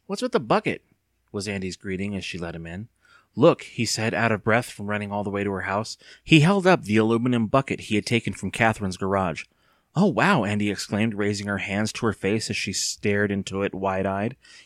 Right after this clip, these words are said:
"Yeah, wow," he repeated sarcastically. "The monster blood. It's grown again. Look, it's almost filled this big bucket. What are we gonna do?" "What do you mean, we?" Andy teased, leading him into the den. "Not funny," he muttered.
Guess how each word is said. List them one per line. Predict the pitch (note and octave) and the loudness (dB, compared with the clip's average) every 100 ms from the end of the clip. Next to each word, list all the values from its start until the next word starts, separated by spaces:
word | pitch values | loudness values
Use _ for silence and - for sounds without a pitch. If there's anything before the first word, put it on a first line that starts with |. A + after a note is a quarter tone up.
| - - | -12 0
"Yeah, | F3+ C#3 F#2 - | 2 2 0 -6
wow," | A2+ A2+ B2+ A2+ F#2+ | -4 0 2 2 0
he | - | -4
repeated | G#2 G2 G#2 G2 | -6 -6 -4 -6
sarcastically. | - F#2+ - G2 G2 - - G#2 G#2 _ - - - | -6 -8 -6 -8 -6 -10 -6 -6 -6 _ -20 -20 -6
"The | - | 0
monster | C3+ C#3+ D#3 - | 2 4 2 -2
blood. | A#2 G#2+ F#2 F2 - _ | -2 0 -2 -6 -18 _
It's | D#3 - | -2 0
grown | - F#3+ F#3 | 4 4 4
again. | B2 D#3+ D3+ F#2+ - _ _ | 0 2 2 0 -6 _ _
Look, | C3 G3+ - - - - | 6 6 4 -6 -10 -6
it's | - | 0
almost | F#3+ F#3 - | 2 2 0
filled | - F#3+ | 2 4
this | E3 C#3 | 4 2
big | F3 C#3+ | 2 2
bucket. | A#2 F3+ - - _ _ _ | 2 2 0 -10 _ _ _
What | - F3+ | 6 6
are | |
we | B3+ | 6
gonna | C4 C4+ | 4 2
do?" | C3+ D3+ A#3+ A2 - _ _ _ - - | 4 6 6 4 -4 _ _ _ -20 0
"What | F#3+ | 2
do | B3 | 4
you | |
mean, | C#4 B3+ C3 G2 | 6 6 4 0
we?" | G#2 D3 B2+ F2+ G2+ | 2 4 4 0 -4
Andy | A2 G#2+ | -2 -2
teased, | F#2+ - A2+ A2+ | -2 0 0 0
leading | A2 G#2 | 0 2
him | G#2 | 2
into | G#2 G2 | 0 -2
the | F#2+ | -6
den. | G2+ G2+ A2+ - _ _ _ | -2 0 0 -6 _ _ _
"Not | - G#2 B2 B2+ | -2 2 4 4
funny," | - - - A#2+ G#2+ F2 | 0 -4 2 2 2 -2
he | F2+ | -6
muttered. | F#2+ F#2+ F#2+ G#2+ | -2 0 0 0